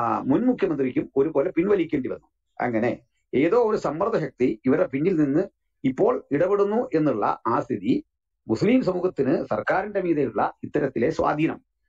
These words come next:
ആ സ്വാധീനത്തെ അങ്ങനെയല്ല എന്ന് പൊതുജനസമക്ഷം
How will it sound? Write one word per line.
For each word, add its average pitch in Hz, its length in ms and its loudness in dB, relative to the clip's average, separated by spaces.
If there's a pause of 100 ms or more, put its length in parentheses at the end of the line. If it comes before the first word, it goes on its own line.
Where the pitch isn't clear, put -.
(320)
ആ 160 200 2
സ്വാധീനത്തെ 180 680 0 (600)
അങ്ങനെയല്ല 208 580 0 (160)
എന്ന് 127 260 0 (200)
പൊതുജനസമക്ഷം 156 640 0